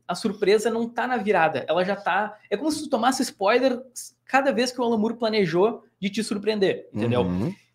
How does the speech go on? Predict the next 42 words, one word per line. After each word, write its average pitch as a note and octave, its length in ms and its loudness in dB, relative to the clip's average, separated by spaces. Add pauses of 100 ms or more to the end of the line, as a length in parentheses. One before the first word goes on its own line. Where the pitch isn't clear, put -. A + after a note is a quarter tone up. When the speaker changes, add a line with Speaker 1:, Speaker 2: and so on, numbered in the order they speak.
(160)
Speaker 1:
E A3 80 8
aí, B3 220 6
qual C4+ 120 2
foi B3 220 2
a C4 140 2
posição A3 400 2
oficial G3+ 340 0
da F3+ 80 2
editora? D3 380 0
Eles B2 160 -4
disseram F#3 320 -2
que G3 80 -12
foi F#3+ 100 -4
um F#3+ 80 -4
problema D#3 480 0
no. D3 140 0 (480)
Eu F3 80 -2
não G3 40 0
lembro A#3 140 0
se C4 100 -6
foi A#3+ 120 0
os G#3 100 0
arquivos C4+ 580 -2
que - 220 -12
foram F#3+ 260 -4
enviados F#3+ 460 -2
errados, F3 580 0
alguma C4+ 220 -2
coisa B3+ 200 -2
assim. G#3+ 220 -4
Eles A#3 200 -2 (120)
disseram G#3 300 0
que A3 80 -2
a - 40 0
culpa A3+ 260 -8
foi G#3+ 140 0
do G3 80 -6
licenciante. F#3 760 -2 (1120)
E, B3+ 60 -2
cara, C4 280 6
foi A#3+ 300 4
um G#4 160 -6